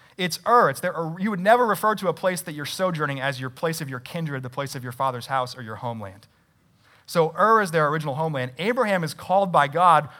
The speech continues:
when he lives in Ur, back when he lives there. And he doesn't go right away. At least not all of the way to Canaan. He goes some of the way.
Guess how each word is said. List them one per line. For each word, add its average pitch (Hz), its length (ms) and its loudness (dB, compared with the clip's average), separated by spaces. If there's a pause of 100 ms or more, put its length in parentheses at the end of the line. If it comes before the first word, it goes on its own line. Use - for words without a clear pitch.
(120)
when 180 220 -6
he 190 160 -6
lives 175 400 -2
in 147 120 -6
Ur, 143 460 2
back 160 260 0
when 175 120 -6
he 165 100 -4
lives 147 260 -4
there. 131 320 -2 (720)
And 170 120 -6
he 180 60 -2
doesn't 185 440 2
go 175 240 6
right 135 240 2
away. 104 280 -6 (1400)
At 160 120 -6
least 220 360 -2
not 196 280 8
all 185 320 8
of 131 100 -2
the 127 80 -6
way 117 400 -2 (240)
to 127 80 -14
Canaan. 117 440 -12 (580)
He 180 80 -6
goes 196 240 2
some 220 300 2
of 190 60 2
the 147 80 -4
way. 101 260 -6